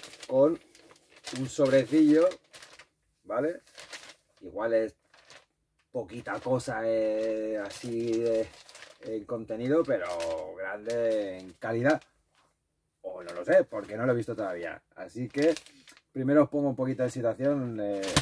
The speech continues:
eh, soy un gran aficionado a Dragon Ball. Desde pequeño me encanta, ¿vale? No solo es Lobezno, Dragon Ball forma parte de lo que yo soy.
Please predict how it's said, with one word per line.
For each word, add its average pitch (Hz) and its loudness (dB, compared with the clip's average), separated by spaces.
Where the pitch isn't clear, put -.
eh, 95 -6
soy 139 4
un 156 4
gran 139 4
aficionado 131 -2
a 92 -10
Dragon 117 -4
Ball. - -14
Desde 92 -8
pequeño 156 2
me 107 -8
encanta, 95 -8
¿vale? 110 0
No 95 -10
solo 98 -2
es 95 -2
Lobezno, 131 2
Dragon 90 -4
Ball 120 -2
forma 101 -14
parte 104 -10
de 92 -4
lo 107 -6
que 98 -14
yo 120 -2
soy. 95 -8